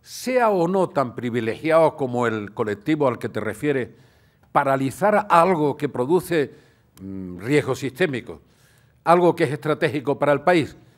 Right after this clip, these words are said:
No puede. ¿Se puede resolver? Es que tiene que ser con otra ley, no, aplicando las que hay.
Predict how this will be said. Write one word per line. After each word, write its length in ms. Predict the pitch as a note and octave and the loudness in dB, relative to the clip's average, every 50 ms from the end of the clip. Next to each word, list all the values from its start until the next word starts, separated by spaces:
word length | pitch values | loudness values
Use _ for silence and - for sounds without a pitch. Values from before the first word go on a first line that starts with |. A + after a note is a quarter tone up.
| _ _ | _ _
No 600 | C#3+ D3 E3+ F#3 G3 G3+ F#3+ - - - - - | -2 6 10 12 12 12 12 10 4 -2 -12 -2
puede. 560 | - - F3+ F#3 F#3+ F3+ D3 - - - - - - - _ _ _ _ _ _ _ _ _ _ _ _ _ _ _ _ _ | 6 10 12 12 12 12 12 8 4 -2 -14 -20 -20 -20 _ _ _ _ _ _ _ _ _ _ _ _ _ _ _ _ _
¿Se 220 | - - - E3 | -6 -4 -2 -2
puede 260 | B2 - C4+ D4 C4+ | 0 0 2 4 4
resolver? 720 | B3 A#3+ G#3+ E3 G#3+ A#3 A#3+ C4+ A#3 D3+ - - - - _ - | 4 4 2 2 2 2 4 6 4 4 2 -2 -14 -20 _ -4
Es 160 | F#3+ G#3 - | -2 -2 0
que 120 | - A3+ | 0 -2
tiene 220 | F3+ A#3 A#3+ A#3+ G#3 | -2 0 -2 0 0
que 80 | A3 | 2
ser 180 | F#3 G#3+ A3 G#3 | 4 4 2 4
con 160 | - - A3 | 2 2 2
otra 240 | A3 G#3+ A3 A3 A3 | 2 2 2 2 4
ley, 200 | A#3 A#3 G#3 D#3 | 4 4 4 4
no, 320 | E3 G3+ E3 - - - - | 2 0 0 -2 -6 -12 2
aplicando 680 | - F3 E3+ - E3+ E3+ E3+ E3+ G3 G#3+ G#3+ A3 A3+ G#3+ | 4 4 4 6 2 0 4 6 6 6 8 6 6 6
las 160 | G#3+ - - | 6 4 4
que 180 | - F#3+ F3 | 4 6 8
hay. 240 | D3+ C3+ A2+ F#2 - | 8 8 6 2 -6